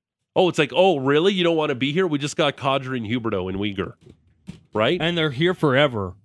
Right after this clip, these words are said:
Speaker 1: Yeah, literally forever. Um, your chance to win, uh, two tickets to the fifth annual Cowboys Wing Off, Thursday, March ninth. Um, nine sixty, nine sixty, name and location. Should these next two games influence what the Flames do at the deadline?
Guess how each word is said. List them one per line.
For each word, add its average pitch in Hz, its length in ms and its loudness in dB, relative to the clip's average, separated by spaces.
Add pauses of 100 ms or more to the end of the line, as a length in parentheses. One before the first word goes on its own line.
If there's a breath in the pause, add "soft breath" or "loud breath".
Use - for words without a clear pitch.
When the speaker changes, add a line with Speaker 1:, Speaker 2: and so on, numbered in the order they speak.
(120)
Speaker 1:
Yeah, 139 240 2 (560)
literally 104 420 -2
forever. 80 460 -6 (640)
Um, 127 200 2
your 131 100 -2
chance 151 300 0
to 139 80 -2
win, 113 340 0
uh, 107 200 -2
two 147 160 -8
tickets 107 640 -6
to 113 120 -8
the 98 360 -6
fifth 139 220 -4
annual 107 340 0
Cowboys 104 500 -2
Wing 90 220 -6
Off, 80 260 -8 (340)
Thursday, 123 360 -2
March 113 400 -2
ninth. 85 460 -2
Um, 101 460 -4
nine 120 260 -2
sixty, 120 320 -8
nine 104 180 -2
sixty, 98 300 -8
name 101 180 -4
and 104 80 -4
location. 90 540 -6 (300 loud breath)
Should 170 160 2
these 226 180 -2
next 185 280 -2
two 180 140 -4
games 143 320 -4
influence 131 440 -4
what 120 100 -10
the 117 60 -6
Flames 120 380 -2
do 113 180 -2
at 107 80 -4
the 107 60 -8
deadline? 107 520 -4